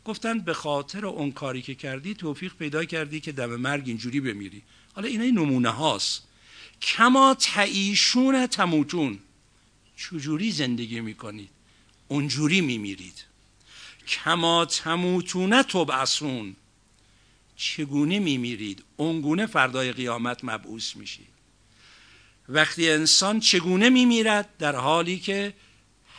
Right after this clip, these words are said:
حق خدا به گردنش مرده، پناه بر خدا. چگونه مرده؟ حق بندگان خدا به گردنشه. چگونه مرده؟ غیبت کرده، دروغ گفته، مردم آزاری کرده،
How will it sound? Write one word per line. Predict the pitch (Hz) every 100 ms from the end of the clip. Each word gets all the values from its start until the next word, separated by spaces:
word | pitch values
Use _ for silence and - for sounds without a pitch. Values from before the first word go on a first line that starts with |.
| -
حق | - - - 190
خدا | - 185 175 202 202 190
به | 185
گردنش | 170 175 160 156 156 147 -
مرده، | 139 131 120 113 113 104
پناه | - 131 135 131 127
بر | 117 131
خدا. | 117 113 107 104 104 _ _ _ _ _ _ _ _ - -
چگونه | - 185 190 220
مرده؟ | 254 220 175 151 131 104 - _ _ _ _ _ _ _ _
حق | - - 160 - -
بندگان | 170 147 139 139 143 156 165
خدا | 170 151 143 175
به | 170
گردنشه. | 135 127 113 113 107 98 113 110 - - -
چگونه | - - 180 185 226
مرده؟ | 247 208 165 151 131 107 - _ _ _ _ _ _ -
غیبت | 135 135 151 160
کرده، | - 156 127 127 117
دروغ | 110 110 131 139
گفته، | 139 135 - 117 110
مردم | 113 107 110 110
آزاری | 107 110 104 117
کرده، | 135 156 117 120 117